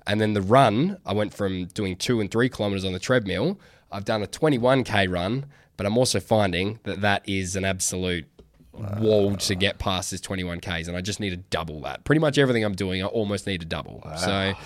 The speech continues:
Speaker 1: um,
Speaker 2: That's
Speaker 1: it's been
Speaker 2: impressive.
Speaker 1: probably the hardest thing I've, it is definitely the hardest thing I've ever trained for in my entire life. Um, and just, it's, it's all the random little bits in my body that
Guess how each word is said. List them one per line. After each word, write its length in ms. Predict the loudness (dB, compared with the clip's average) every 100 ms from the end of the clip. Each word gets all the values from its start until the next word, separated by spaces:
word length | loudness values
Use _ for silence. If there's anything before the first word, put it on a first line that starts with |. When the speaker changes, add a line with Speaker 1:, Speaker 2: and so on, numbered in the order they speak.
| -16 -18 -14 2
Speaker 1:
um, 220 | 4 4
Speaker 2:
That's 120 | 2
Speaker 1:
it's 120 | 0
been 200 | 6 6
Speaker 2:
impressive. 280 | 6 2 -8 -12
Speaker 1:
probably 360 | 0 2 4 2
the 100 | 2
hardest 480 | 2 2 2 -2 -4
thing 180 | -2 2
I've, 240 | 2 0 -2
it 120 | -2
is 200 | 0 4
definitely 320 | 4 4 2
the 80 | 2
hardest 200 | 0 0
thing 80 | -2
I've 100 | -2
ever 140 | -2 -2
trained 300 | 0 0 0
for 80 | -2
in 60 |
my 100 | -2
entire 300 | -2 -2 -2
life. 580 | -4 -4 -4 -4 -6 -12 -20 -20 -18 -2
Um, 480 | 2 4 6 4 0
and 540 | 2 4 4 0 -2 -4
just, 340 | 0 0 -2
it's, 160 | -6 -4
it's 140 | -2 2
all 100 | 4
the 80 | 6
random 480 | 6 6 6 6 4
little 140 | 2
bits 200 | 0 0
in 60 | -2
my 100 | 0
body 380 | 0 2 0 0
that 280 | -2 -2